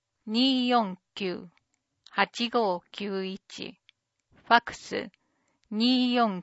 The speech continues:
九二二三一。休館日、水曜。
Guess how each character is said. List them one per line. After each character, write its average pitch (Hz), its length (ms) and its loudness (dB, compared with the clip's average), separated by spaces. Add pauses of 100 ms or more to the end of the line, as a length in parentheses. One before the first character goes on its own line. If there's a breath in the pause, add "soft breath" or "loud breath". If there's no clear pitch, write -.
(120)
九 185 340 -8 (600)
二 247 340 2
二 202 400 0
三 190 500 -2
一。 - 420 -12 (1000)
休 254 300 0
館 208 420 0
日、 180 300 -10 (440)
水 233 540 -2
曜。 190 380 0